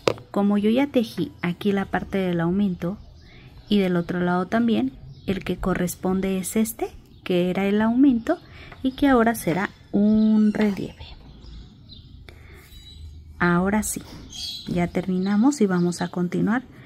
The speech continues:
con la misma secuencia. Si se fijan en los dos, en los dos casos tengo relieve, normal, relieve,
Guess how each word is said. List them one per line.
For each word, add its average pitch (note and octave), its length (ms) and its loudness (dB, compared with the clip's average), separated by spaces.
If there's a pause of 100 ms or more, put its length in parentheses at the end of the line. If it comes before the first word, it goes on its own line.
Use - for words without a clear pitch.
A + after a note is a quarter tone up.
(300)
con A3 300 4
la G#3 100 4
misma F#3 560 0
secuencia. E3+ 560 -2
Si F#3+ 140 -2
se G#3 160 0
fijan E4 400 2
en A3 160 6
los F#3 160 -2
dos, A3 240 0 (240)
en F3 180 2
los E3+ 160 0
dos A3 180 -2
casos F3+ 540 -4
tengo E3+ 400 -2 (1000)
relieve, G3+ 680 2 (160)
normal, F3 540 -2 (320)
relieve, G3+ 580 0